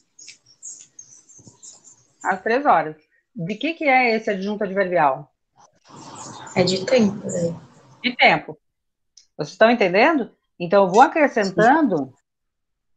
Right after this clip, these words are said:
Speaker 2: Sim.
Speaker 1: de tempo. Vou acrescentando informações e vou acrescentando circunstâncias. O que que elas fazem com a minha frase? Elas ajudam ou atrapalham?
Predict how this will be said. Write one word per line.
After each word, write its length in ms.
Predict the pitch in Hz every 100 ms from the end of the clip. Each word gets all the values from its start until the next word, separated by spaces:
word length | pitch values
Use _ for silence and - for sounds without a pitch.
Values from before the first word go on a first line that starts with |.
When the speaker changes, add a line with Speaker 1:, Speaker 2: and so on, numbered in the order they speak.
| _ _ _ _ _ _ _ _ -
Speaker 2:
Sim. 80 |
Speaker 1:
de 100 | 269 -
tempo. 360 | 202 143 147 _ _ _ - _ _ _ - _ _ _ - _ 185
Vou 200 | 160 240
acrescentando 720 | 294 277 247 220 196 170 165
informações 1040 | 160 156 147 175 196 220 208 302 427 - _ _ _ _ _ _ _ _ _ _ _ _ _ _
e 480 | 240 277 392 370 - 180
vou 200 | 208 285
acrescentando 600 | - 294 294 277 302 302
circunstâncias. 960 | 330 302 339 - - 285 269 - 160 - _ -
O 100 | 220
que 120 | 403
que 80 | 440
elas 260 | 415 370 -
fazem 420 | 269 262 226 220
com 80 | 208
a 40 |
minha 180 | 196 185
frase? 560 | 185 160 151 139 143 _ _ _ _ _ _ _ _ _ _ _ _ _ _ _ _ -
Elas 280 | 190 175
ajudam 420 | 180 170 302 392 349
ou 60 |
atrapalham? 680 | 277 240 220 175 147 147